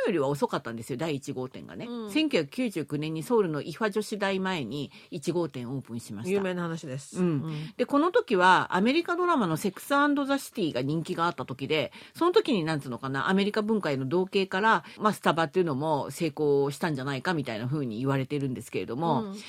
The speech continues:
Speaker 1: で、その後も現在までも、先ほどね、いろいろ言ったご紹介したようなそのブランド、世界的ブランドも含めて、数多くのブランドが韓国でオープンしてるんですけれども、そんな中でもスターバックスっていうのは去年末の時点で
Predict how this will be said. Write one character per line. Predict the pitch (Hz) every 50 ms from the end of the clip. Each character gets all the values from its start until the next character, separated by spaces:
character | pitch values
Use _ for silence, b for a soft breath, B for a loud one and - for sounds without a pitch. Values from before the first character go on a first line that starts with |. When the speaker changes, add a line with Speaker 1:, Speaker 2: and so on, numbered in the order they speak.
| B B B
Speaker 1:
で、 | - 240
そ | - 285 269
の | 285 339 392
後 | 381 480 466
も | 427 330 240
現 | 196 185 254 294 302
在 | 285 254 214 190
ま | 190 202 196
で | 196
も、 | 185 208 247 269 285 B B B B B
先 | - - 233 - 254
ほ | 240
ど | 240
ね、 | 233 254 320 381
い | 403 -
ろ | 202 208 214
い | 196
ろ | 190 196
言 | 190
っ | -
た | - 185 175
ご | 185 170
紹 | - 220 202
介 | 185 196 185 190
し | 190
た | -
よ | 220 233 262
う | 262
な | 208 165
そ | 143 170
の | 151 151
ブ | 143 143 165
ラ | 175 180
ン | 185
ド、 | 175 180 165
世 | - 202
界 | - 190 190
的 | 185 185 190 196
ブ | 180 190
ラ | 190 190
ン | 185
ド | 185
も | 185 185
含 | 190 - 269
め | 262 240 185
て、 | - 190 185
数 | - - 294 302 320
多 | 247 240 269 254
く | -
の | 180 165 147
ブ | 147 156
ラ | 170 165
ン | 165
ド | 160
が | 156 160 151
韓 | - 208 214 196
国 | 180 147 147
で | 143 131
オ | 127 180 208
ー | 196
プ | 170 143
ン | 139
し | 135 -
て | - 233
る | 262
ん | 277 240
で | 160
す | 139 -
け | - 127
れ | 120
ど | 117 139
も、 | 143 196 220 190 143 135 B B B B B B B B B -
そ | - 302 330
ん | 359
な | 359 370
中 | 349 359 339 - 233
で | 185 165
も | 151
ス | 143 -
タ | - 185 180
ー | 175
バ | 170 180
ッ |
ク | - -
ス | - -
っ | _
て | - 139
い | 131
う |
の | 127 143
は | 165 170 156
去 | - - 294
年 | 302 277 214 175 156 147
末 | 139 - - 185 190 208 220
の | 233 226
時 | 208 226 214
点 | - 151 131 131
で | 131 156 160 147 127